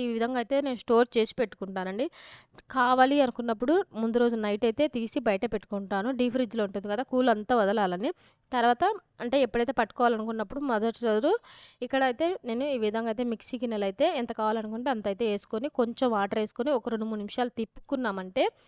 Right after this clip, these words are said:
ఇలా మిక్సీ గిన్నెలో చాలా, అంటే, చాలా మంచిగా అయితే తిక్కుగా అయితే గడ్డలాగా వస్తుంది వెన్నపూస. ఈ విధంగా అయితే అంతా పట్టుకొని ఒక బౌల్లోకి అయితే ఫస్ట్ నేను వేసుకొని, తర్వాత ఇక్కడ ఇంకొక బౌల్ తీసుకొని ఆ బౌల్లోకి మొత్తం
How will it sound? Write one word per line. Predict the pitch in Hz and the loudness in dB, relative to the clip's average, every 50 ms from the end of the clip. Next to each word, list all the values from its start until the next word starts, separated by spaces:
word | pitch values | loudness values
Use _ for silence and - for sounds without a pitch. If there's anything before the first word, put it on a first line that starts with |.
| _ _ - - _ - | _ _ -20 -20 _ -4
ఇలా | 233 247 240 240 | -2 -2 0 -2
మిక్సీ | 233 220 - - - 254 226 | -4 -8 -8 -6 -6 -4 -4
గిన్నెలో | 233 226 214 233 320 427 - _ _ _ _ _ _ _ _ _ _ _ - | -4 -4 -2 -2 -2 -4 -4 _ _ _ _ _ _ _ _ _ _ _ 0
చాలా, | 269 233 220 220 226 247 247 | 2 4 4 4 4 4 2
అంటే, | 240 214 - - - | 0 -2 -6 -2 0
చాలా | 240 220 226 233 233 | 0 2 2 2 0
మంచిగా | 214 202 202 226 208 - 285 262 247 | 0 -2 -2 -4 -2 -2 0 0 0
అయితే | 233 - _ - | -2 -4 _ -12
తిక్కుగా | 226 - _ _ - 277 277 269 | -12 -12 _ _ -2 2 2 2
అయితే | 247 214 240 240 208 | 2 2 0 -2 0
గడ్డలాగా | 208 202 202 220 233 233 233 220 196 | 0 0 2 2 2 2 2 2 0
వస్తుంది | - - 202 208 208 208 | -2 -4 -6 -4 -2 -2
వెన్నపూస. | 202 202 202 202 - 220 208 - - 277 349 427 - _ _ _ _ 240 | -2 -2 -4 -4 -2 -4 -4 -2 -2 -2 -2 -2 -4 _ _ _ _ -2
ఈ | 247 233 | 2 4
విధంగా | 240 240 247 254 254 | 4 4 4 2 0
అయితే | 247 - 247 202 | 2 2 0 0
అంతా | 202 226 233 247 254 - 330 - - | 0 -2 -6 -6 -4 -4 -4 -4 -4
పట్టుకొని | 240 214 - - - 254 254 294 330 | -6 -6 -6 -6 -6 -6 -4 -4 -4
ఒక | 294 - 208 180 214 | -4 -4 -6 -4 0
బౌల్లోకి | 202 202 220 240 233 226 226 | 0 2 2 2 0 -2 -4
అయితే | 202 254 240 - | -8 -6 -4 -4
ఫస్ట్ | 214 202 - _ 226 | -4 -4 -4 _ -6
నేను | 226 220 208 | -4 -4 -6
వేసుకొని, | 208 - - - 233 220 233 285 359 - _ _ _ _ _ _ - | -8 -10 -10 -10 -8 -8 -8 -8 -10 -12 _ _ _ _ _ _ -8
తర్వాత | 247 247 233 233 247 240 - 320 392 415 311 | -4 -2 -2 -2 -2 -2 -2 -4 -4 -4 -6
ఇక్కడ | - 254 247 233 | -4 -4 -4 -4
ఇంకొక | 220 208 262 254 - 226 196 | -2 -2 -2 -2 -2 -2 -2
బౌల్ | 220 214 214 226 196 | -2 -2 -2 -2 -6
తీసుకొని | 214 208 - - 254 277 277 | -8 -10 -8 -8 -6 -4 -4
ఆ | 247 196 | -2 2
బౌల్లోకి | 220 214 214 226 226 240 226 214 - 247 220 214 | 4 4 4 4 2 0 0 -2 -4 -6 -6 -6
మొత్తం | 202 - - 240 | -8 -6 -6 -6